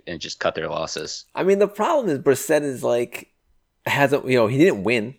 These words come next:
Speaker 2: It's like, he hasn't, he hasn't won a game since then. So, like, I un-, like, if he went, like, two and oh or three and oh as the starter,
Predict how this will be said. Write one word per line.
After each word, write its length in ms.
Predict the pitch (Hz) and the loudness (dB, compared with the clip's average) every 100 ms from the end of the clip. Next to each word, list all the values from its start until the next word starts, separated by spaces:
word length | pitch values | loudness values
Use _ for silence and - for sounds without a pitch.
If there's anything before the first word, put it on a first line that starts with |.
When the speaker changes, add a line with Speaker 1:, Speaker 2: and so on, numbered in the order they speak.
| _ | _
Speaker 2:
It's 80 | 123 | 0
like, 120 | 120 | 4
he 100 | 120 | 6
hasn't, 220 | 156 123 | 6 4
he 80 | 135 | 4
hasn't 380 | 131 131 135 117 | 6 6 4 2
won 140 | 120 | 0
a 60 | 113 | 0
game 480 | 98 104 107 92 90 | 2 0 0 -2 -4
since 200 | 120 104 | -6 -4
then. 180 | 90 87 | -4 0
So, 140 | 101 | 2
like, 180 | 101 101 - | 2 2 2
I 140 | 131 | 4
un-, 180 | 139 90 | 4 2
like, 180 | 113 107 | -2 -2
if 120 | 107 | -2
he 80 | 180 | 0
went, 240 | 131 101 | 2 2
like, 240 | 107 98 | -2 -4
two 240 | - 127 120 | -6 -2 0
and 80 | 98 | 2
oh 160 | 101 | 2
or 100 | 95 | 2
three 240 | - 104 104 | 0 -2 0
and 100 | 90 | 0
oh 300 | 95 113 - _ _ _ _ _ _ - | 0 -2 -6 _ _ _ _ _ _ -2
as 240 | 110 98 | 0 0
the 60 | 95 | 0
starter, 540 | 104 101 107 117 - | 4 4 4 0 -4